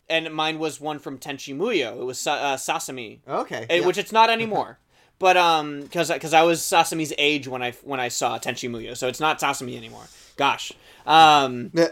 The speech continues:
Speaker 1: yeah, I'm not a pedo. My, I, I said it was Ryuko. Or Ryoko. Like, best girl ever is Ryoko
Speaker 2: Mm.
Speaker 1: from, from Tenchi. Evan.
Speaker 2: Ever?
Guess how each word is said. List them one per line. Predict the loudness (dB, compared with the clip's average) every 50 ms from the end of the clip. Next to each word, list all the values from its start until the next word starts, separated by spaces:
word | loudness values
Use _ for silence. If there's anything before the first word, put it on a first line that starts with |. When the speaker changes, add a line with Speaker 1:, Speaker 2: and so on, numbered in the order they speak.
| -2 -10 _ _ _
Speaker 1:
yeah, | -8 -4 -2 -2 -2
I'm | 0
not | 4 4 4 4 4 2
a |
pedo. | 0 0 2 2 0 -2 -6 -14 -20 _
My, | -2 0 2 2 4
I, | 4 6 6 6 6 6 4
I | 2
said | 2 2 2 2 2
it | 2
was | 2 0 0 0 -2
Ryuko. | -2 -2 0 0 -2 -2 -4 -8 -10 -12 -16 -20 _ _ _ _ _ _
Or | 2 4 4 4
Ryoko. | 4 2 2 0 2 0 0 0 -2 -4 -8 _ _ _ _ _ _ _ _ _ -18 -10
Like, | 0 2 2 2 2 0 -4 2
best | 4 4 4 4 0 0
girl | 0 2 4 2 2 0 0 -2
ever | -4 -2 0 0 0 0 0
is | -2 -4 -6 -4
Ryoko | -4 -4 -2 -2 -4 -4 -8 -10 -10 -14 -18 _ _ _ _ _ -12
Speaker 2:
Mm. | -6
Speaker 1:
from, | -4 -2 -2 -4 -6 -10 -10
from | _ -6 -6 -6
Tenchi. | -6 -8 -8 -8 -10 -14 -14 -16 -18 _ _ _ _ _
Evan. | 2 4 4 4 2 -2 -4 -8 -14 _ _ _ _ _ _
Speaker 2:
Ever? | -6 -4 -2 0 0 -2 -4